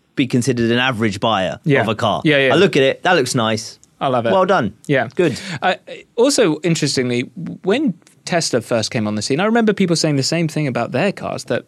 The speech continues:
Speaker 2: it doesn't look that great. Uh, as in, it doesn't look dissimilar, and this is no criticism of Priuses, but it doesn't look dissimilar to a Prius.
Speaker 1: Yeah.
Speaker 2: And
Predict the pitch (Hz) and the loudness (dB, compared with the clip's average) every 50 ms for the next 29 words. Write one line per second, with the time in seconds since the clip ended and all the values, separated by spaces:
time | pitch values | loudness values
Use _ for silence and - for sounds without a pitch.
0 | _ - - 156 151 190 220 233 285 233 - - 123 117 120 127 160 190 - - | _ -12 -10 -6 -2 -2 -2 -2 -4 -8 -8 -8 -6 -4 -2 0 -2 -2 -4 -8
1 | - - - - - 156 - - - 52 53 - - - 165 175 180 185 175 233 | -12 -10 -10 -10 -10 -14 -14 -12 -10 -10 -10 -8 -4 -4 -2 0 0 2 2 2
2 | 226 202 - - - - _ _ - 185 175 - _ - 202 214 226 208 180 175 | 2 2 0 -6 -20 -20 _ _ -4 -4 -4 -4 _ -2 0 0 0 0 0 0
3 | 165 - - 151 156 156 - - 175 165 151 - 127 - 120 117 120 127 - - | -2 -2 -2 -2 -2 0 0 0 0 2 2 2 2 0 -2 -4 -6 -6 -6 -8
4 | - - - - - 120 131 151 165 165 165 165 165 160 160 156 - - _ - | -8 -10 -10 -10 -8 -6 -4 -2 -2 -2 -2 -2 -2 -2 -2 -4 -8 -14 _ -6
5 | - 151 139 - - 131 120 - 131 127 127 127 - - _ - 117 110 117 120 | -4 -4 -2 -2 -2 -4 -2 -2 -2 -4 -4 -6 -10 -14 _ -10 -8 -8 -8 -8
6 | 123 - - _ - - 135 120 107 - - - - 123 - - - 170 185 175 | -10 -14 -20 _ -6 -4 -2 -2 -2 -4 -6 -6 -8 -8 -8 -6 -4 -4 -4 -2
7 | - 214 240 254 226 185 170 - 151 139 - - 139 135 135 139 143 143 - 180 | 0 0 2 2 2 0 0 -2 -4 -4 -4 -2 -2 -2 -2 -2 -2 -2 -2 -4
8 | 185 185 - 392 381 131 120 - - - - 113 107 - - _ - 165 160 160 | -2 0 0 0 0 0 -2 -4 -6 -6 -8 -10 -14 -16 -12 _ -4 -2 0 0
9 | 165 165 165 165 165 165 160 160 160 151 - | 0 0 0 0 0 0 0 0 -2 -2 -6